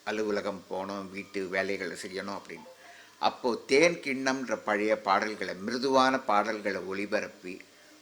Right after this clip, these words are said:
மக்களை வந்து அந்த ப்ரெஷரை நீக்கி, ஒரு சந்தோஷத்தோட அலுவலகம் அனுப்புற ஒரு தாய் போல ஜெயா டி வி தட்டி கொடுத்து அனுப்பும்.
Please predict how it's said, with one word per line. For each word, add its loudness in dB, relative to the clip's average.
மக்களை 2
வந்து -4
அந்த -8
ப்ரெஷரை 0
நீக்கி, -8
ஒரு -6
சந்தோஷத்தோட 4
அலுவலகம் 4
அனுப்புற 0
ஒரு -8
தாய் 6
போல 2
ஜெயா 4
டி -2
வி -6
தட்டி -2
கொடுத்து 0
அனுப்பும். -2